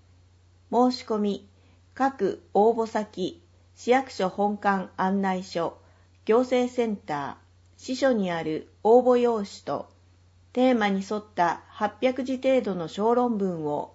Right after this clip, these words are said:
各応募先へ。応募用紙は市ホームページからも入手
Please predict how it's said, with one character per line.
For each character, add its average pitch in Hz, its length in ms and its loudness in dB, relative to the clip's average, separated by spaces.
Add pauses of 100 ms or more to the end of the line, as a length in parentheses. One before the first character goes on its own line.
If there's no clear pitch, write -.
(120)
各 202 560 -6
応 202 260 0
募 220 40 -2
先 196 400 -6
へ。 160 240 -6 (800)
応 254 160 6
募 269 140 2
用 269 240 2
紙 202 220 -6
は - 200 -2 (320)
市 - 460 -8
ホ 240 260 2
ー - 20 2
ム 269 160 0
ペ 269 200 0
ー 247 60 -2
ジ 202 120 -8
か 170 120 -6
ら 156 120 -4
も 147 380 -10
入 185 180 -2
手 160 280 -8